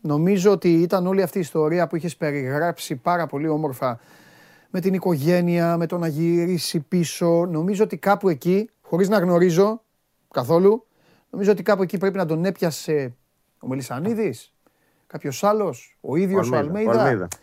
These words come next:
Speaker 2: ο Αλμέιδα.
Speaker 1: Ναι, ο Αλμέιδα και πρέπει εκεί, μάλλον, ξέρεις, να τελείωσαν όλα. Να του είπαν, "Έλα εδώ, κάτσε, μη φύγεις, δύο χρονάκια". Δύο, νομίζω, του κάνανε και, ε, επιμήκυνση συμβόλαιο, έτσι δεν είναι;
Speaker 2: Όχι, όχι, όχι, όχι, όχι. Ένα έχει.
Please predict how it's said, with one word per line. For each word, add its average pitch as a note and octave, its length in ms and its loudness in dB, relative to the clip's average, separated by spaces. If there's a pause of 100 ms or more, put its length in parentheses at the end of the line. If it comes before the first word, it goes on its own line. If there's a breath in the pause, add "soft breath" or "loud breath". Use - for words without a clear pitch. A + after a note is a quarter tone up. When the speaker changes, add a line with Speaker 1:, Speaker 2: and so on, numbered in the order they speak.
(220 loud breath)
Speaker 2:
ο G#2+ 80 -10
Αλμέιδα. G#2 320 -6
Speaker 1:
Ναι, F#3+ 140 2
ο G#3+ 80 2
Αλμέιδα G#3 380 2
και F#3 160 -4
πρέπει A#3 340 0
εκεί, G#3+ 500 2 (640 loud breath)
μάλλον, A#3 580 4 (140)
ξέρεις, G#3 440 4 (600)
να E3+ 140 -4
τελείωσαν G#3+ 520 2
όλα. D#3+ 340 -2 (120)
Να D3 120 -6
του F3+ 60 -2
είπαν, G3+ 200 0
"Έλα G#3+ 240 2
εδώ, F#3+ 180 0
κάτσε, B3+ 680 0 (680)
μη B3 140 -2
φύγεις, A#3 520 0
δύο A3 200 4
χρονάκια". A3 500 2
Δύο, A#3+ 240 6
νομίζω, A#3 260 0
του - 100 -12
κάνανε C4+ 280 2
και, C4+ 320 0
ε, D4 140 -4
επιμήκυνση A#3+ 440 -4
συμβόλαιο, D3+ 280 -2
έτσι F3+ 120 -2
δεν G3+ 120 -2
είναι; A#3+ 140 2
Speaker 2:
Όχι, C3 220 0 (100)
όχι, A#2 240 -2
όχι, A#2 260 -2
όχι, G#2+ 180 -4
όχι. F#2 160 -8
Ένα A2+ 240 2
έχει. E2+ 180 -6